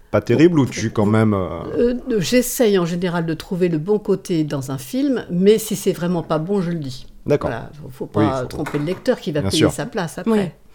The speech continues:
Speaker 3: Mais
Speaker 1: Bien
Speaker 3: tu,
Speaker 1: sûr.
Speaker 3: tu invites quand même ton lecteur à aller se faire sa propre
Speaker 2: Oui,
Speaker 3: idée,
Speaker 2: c'est ça,
Speaker 3: j'imagine.
Speaker 2: euh, c'est
Speaker 3: Ouais.
Speaker 2: bon,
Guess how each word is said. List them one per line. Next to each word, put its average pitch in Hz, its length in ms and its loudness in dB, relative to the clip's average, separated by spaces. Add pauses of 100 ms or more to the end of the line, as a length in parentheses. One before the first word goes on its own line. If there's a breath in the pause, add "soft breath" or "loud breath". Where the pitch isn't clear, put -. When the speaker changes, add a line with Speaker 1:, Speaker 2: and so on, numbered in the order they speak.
(260 loud breath)
Speaker 3:
Mais 202 140 2
Speaker 1:
Bien 190 140 -2
Speaker 3:
tu, 214 60 2
Speaker 1:
sûr. 196 220 0
Speaker 3:
tu 202 140 0
invites 190 280 -2
quand 185 160 -4
même 202 300 0
ton 196 220 -6
lecteur 190 480 -4
à 160 160 -4
aller 160 200 -4
se 190 160 -6
faire 175 240 -10
sa 170 120 -8
propre - 260 -2
Speaker 2:
Oui, 294 120 8
Speaker 3:
idée, 277 160 6
Speaker 2:
c'est 277 120 4
ça, 185 180 6
Speaker 3:
j'imagine. 254 240 4
Speaker 2:
euh, 196 200 2
c'est - 100 -6
Speaker 3:
Ouais. 208 240 -2 (320 loud breath)
Speaker 2:
bon, 185 180 0